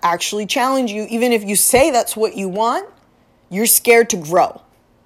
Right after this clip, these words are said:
right? So you stick with the, the shit that's not good for you because it's your comfort zone.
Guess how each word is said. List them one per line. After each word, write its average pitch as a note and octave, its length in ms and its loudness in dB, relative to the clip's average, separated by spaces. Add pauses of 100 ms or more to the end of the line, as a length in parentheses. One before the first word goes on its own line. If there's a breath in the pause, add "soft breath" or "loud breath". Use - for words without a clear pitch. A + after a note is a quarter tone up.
(480)
right? D#3+ 340 -4
So - 120 -4
you F3 120 -4
stick C4 360 -2
with A3 200 -4
the, F#3+ 120 0
the F#3 220 -2
shit B3+ 340 0
that's F#3 180 -2
not A3+ 240 2
good G#3 180 2
for - 140 -4
you G3+ 180 -4
because F3 340 -6
it's E3 180 -6
your D#3 100 -6
comfort - 560 -4
zone. - 360 -10